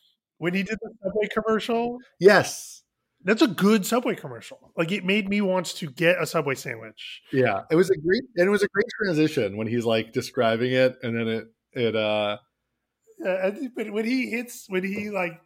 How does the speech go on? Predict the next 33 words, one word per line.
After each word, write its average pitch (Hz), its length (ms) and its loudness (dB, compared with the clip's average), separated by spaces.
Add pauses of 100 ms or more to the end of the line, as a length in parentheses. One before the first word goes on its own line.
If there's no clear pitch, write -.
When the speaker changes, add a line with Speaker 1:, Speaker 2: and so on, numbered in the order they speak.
Speaker 1:
drives 156 540 -4
the 151 180 -10
Subway 156 320 -6
sandwich 160 400 -8
into 143 160 -10
Speaker 2:
He's 104 100 -12
Speaker 1:
the 107 80 -8
Speaker 2:
like, - 180 -10
Speaker 1:
guy's - 320 -10
Speaker 2:
"Yeah." 131 200 -4 (100)
Speaker 1:
mouth, - 420 -14 (520)
<laughs> - 520 -20
it's 262 200 -12
really 240 320 -6
funny. - 560 -16 (920)
Speaker 2:
Yeah. 165 420 4 (500)
There's 208 200 2
a 294 40 4
lot. 196 260 4
I 170 140 -4
mean, 185 320 2 (380)
it, 160 180 -2 (220)
it's - 340 -6
really 175 320 2
funny. 127 500 -4
I 139 160 2
don't 156 120 2
know. 113 100 2
I, 104 140 -2
I 127 160 0
really 139 300 2
enjoyed 110 320 0
it. 101 200 -4